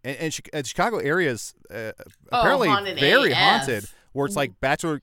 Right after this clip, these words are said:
Speaker 1: Bachelor Grove Cemetery, which is maybe twenty minutes outside the city.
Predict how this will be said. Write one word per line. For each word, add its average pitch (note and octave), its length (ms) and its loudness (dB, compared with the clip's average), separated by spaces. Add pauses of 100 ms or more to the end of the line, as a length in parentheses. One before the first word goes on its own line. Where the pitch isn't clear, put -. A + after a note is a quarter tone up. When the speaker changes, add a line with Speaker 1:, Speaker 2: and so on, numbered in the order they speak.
Speaker 1:
Bachelor D#3+ 380 -2
Grove D3 240 -2
Cemetery, F3 600 -4 (260)
which C3 180 -8
is B2 120 -8
maybe C#3 200 -4
twenty C3+ 220 -6
minutes C3 220 -8
outside A#2+ 300 -6
the A#2+ 60 -10
city. C3+ 360 -8